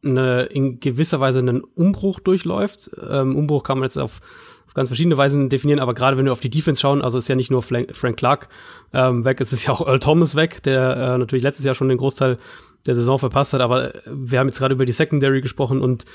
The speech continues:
ähm, dass das Corner ja wirklich ein, ein Thema ist, wo man wahrscheinlich die ganze Saison über drüber sprechen wird, weil es einfach so viele Fragezeichen gibt. Und da hätte dir natürlich ein Spieler wie Earl Thomas immens geholfen, dabei auch diese, ähm, diese jungen Cornerbacks zu entwickeln und ihnen,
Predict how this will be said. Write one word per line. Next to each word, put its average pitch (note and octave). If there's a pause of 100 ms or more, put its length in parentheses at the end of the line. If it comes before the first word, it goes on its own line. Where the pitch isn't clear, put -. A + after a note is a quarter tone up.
(360)
ähm, A#2
dass -
das -
Corner D#3
ja C#3+
wirklich C#3 (260)
ein, C3 (180)
ein C3
Thema C#3+
ist, C3
wo C3+
man B2+ (160)
wahrscheinlich C3
die C3+
ganze B2+
Saison C#3
über D#3+ (200)
drüber D3
sprechen C#3
wird, C#3 (320)
weil C#3
es -
einfach D3
so B2+
viele C#3
Fragezeichen B2+
gibt. C3 (360)
Und A#2+
da A2
hätte A#2+
dir B2
natürlich B2
ein A#2
Spieler A#2+
wie C#3+
Earl A#2+
Thomas C3+
immens B2+
geholfen, C3
dabei A#2+
auch A2+
diese, A#2+ (480)
ähm, A#2+
diese A2
jungen B2
Cornerbacks C3
zu C3
entwickeln C3
und A#2+
ihnen, A#2